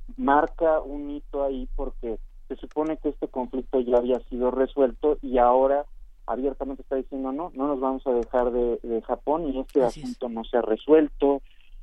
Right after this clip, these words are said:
Speaker 1: Eh, en fin, en, otra cuestión muy importante, no hubo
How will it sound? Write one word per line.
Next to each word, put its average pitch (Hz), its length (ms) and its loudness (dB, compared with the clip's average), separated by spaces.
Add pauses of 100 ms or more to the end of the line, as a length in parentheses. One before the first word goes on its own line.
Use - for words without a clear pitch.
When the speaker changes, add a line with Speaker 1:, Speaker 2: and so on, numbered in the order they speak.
Speaker 1:
Eh, 135 580 4
en 151 220 -4
fin, 208 280 -2 (320)
en, 139 240 -4 (180)
otra 170 260 4
cuestión 180 400 -6
muy 196 160 -4
importante, 180 640 -4
no 147 180 -2
hubo 185 400 0